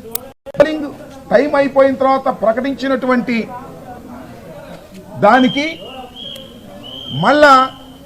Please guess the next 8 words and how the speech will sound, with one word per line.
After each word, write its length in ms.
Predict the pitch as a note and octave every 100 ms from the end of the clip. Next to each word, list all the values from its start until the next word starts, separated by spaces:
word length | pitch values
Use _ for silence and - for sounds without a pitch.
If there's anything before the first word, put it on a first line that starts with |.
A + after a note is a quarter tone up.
| - C#3+
వాళ్ళే 320 | B3 D4 D4+ B3
ప్రకటించిన 380 | C4 B3+ C4 A#3+ G#3+
ఫైనల్ 260 | B3 B3 G3+
ఫిగర్ 240 | A3 G#3+ - _ A#3
ఎంత 120 | - - A#3
హైప్ 200 | D4+ -
ఎలా 100 | B3+ A#3
వచ్చింది? 400 | G#3 G3+ E3 F#3